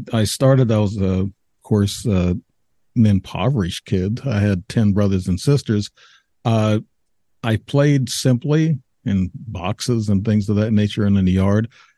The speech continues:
And, um, I started off in, well, in high school, I made pretty good grades. I was always, I guess, I didn't have to study much. I just went in and, and, and did my thing. But I had my first U F O,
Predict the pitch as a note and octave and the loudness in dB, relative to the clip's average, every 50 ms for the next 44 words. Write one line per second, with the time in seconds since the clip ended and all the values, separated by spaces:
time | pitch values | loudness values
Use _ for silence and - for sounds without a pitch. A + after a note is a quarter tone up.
0 | _ _ _ _ _ - - B2 B2 B2+ B2+ B2+ B2 A#2+ B2 A#2 A2+ A2+ G#2+ A2 | _ _ _ _ _ -4 0 2 4 4 6 6 4 4 4 4 4 2 2 2
1 | C3 - _ _ _ _ _ - B2 A#2 A2 - - - - D3+ D#3+ G3+ G3 E3 | 0 -4 _ _ _ _ _ -4 -2 -2 -2 -2 -4 -2 0 0 2 4 4 4
2 | C#3 B2+ A#2+ A#2+ B2 - - - - _ _ _ _ _ _ - A2+ A2 A2+ B2 | 4 4 4 2 0 0 -4 -16 -20 _ _ _ _ _ _ 0 2 2 2 2
3 | D3 A#2+ A#2 A#2 G#2+ G#2 G2 D3 D3 D3+ - - - B2+ G#2+ G2+ G2+ G2 G#2+ A2+ | 2 2 4 4 4 4 4 4 2 2 2 2 0 0 2 2 4 4 4 4
4 | G#2+ G#2 A2 - - C#3 B2+ A#2+ G#2+ A2 F#2+ E2 - F2+ F2 F2 F2+ F#2 G#2 - | 2 2 -2 -4 -4 -2 -2 0 0 0 -2 -2 0 -2 0 0 0 -2 -4 -4
5 | - B2 G#2 G2+ G2 G2 A2+ G#2 G#2+ G#2+ G2+ G2+ G#2 - - - _ - G#2 G2 | -4 -2 0 0 0 0 2 2 2 2 2 0 -2 -6 -12 -12 _ -2 -2 0
6 | F#2 G#2 G2 F#2 - - _ _ _ _ _ _ _ _ _ - - A#2+ A2+ G#2+ | 0 0 -2 -2 -4 -8 _ _ _ _ _ _ _ _ _ -10 -4 -2 -2 0
7 | G#2+ C3 A#2 A2+ A2+ G2+ - - - - - A2 G#2+ G#2+ G#2+ G2+ G2+ G2+ G2 G2+ | 2 2 2 2 0 0 -4 -6 -8 -4 0 0 2 2 4 2 2 2 2 0
8 | - - G2 F2+ E2+ F#2 F2 - - F#2+ F#2 F#2+ F#2+ F#2 F2+ F#2 F#2 F#2+ _ _ | -2 -2 -2 0 0 -2 -2 -2 0 0 2 2 2 2 2 0 -2 -4 _ _
9 | - A2 F#2 F#2+ - - F#2+ G2 F#2 G#2 G2 F2 F#2 F2+ G2 - A#2 A#2 A2+ G#2+ | -2 0 0 0 0 2 0 2 2 2 0 0 0 -2 -2 0 2 2 2 2
10 | G2+ G2 G2 - _ _ _ _ _ _ _ - - A#2 A2+ - - E3 E3 E3 | 2 0 -4 -4 _ _ _ _ _ _ _ -6 -4 -4 -4 0 0 2 4 4
11 | E3+ D#3 D#3 - - _ _ _ _ _ _ _ _ - C#3+ A2 G#2+ G2+ - - | 4 2 0 -2 -6 _ _ _ _ _ _ _ _ 0 2 2 2 2 0 -4
12 | - - - C#3 C#3 C3 - - - A#2+ A2+ A#2+ A#2 A2 - - C3 C3 D3 B2+ | -8 -2 2 2 2 2 0 0 0 2 4 4 4 2 0 0 0 2 2 2
13 | G2 F2+ E2+ | 2 0 -2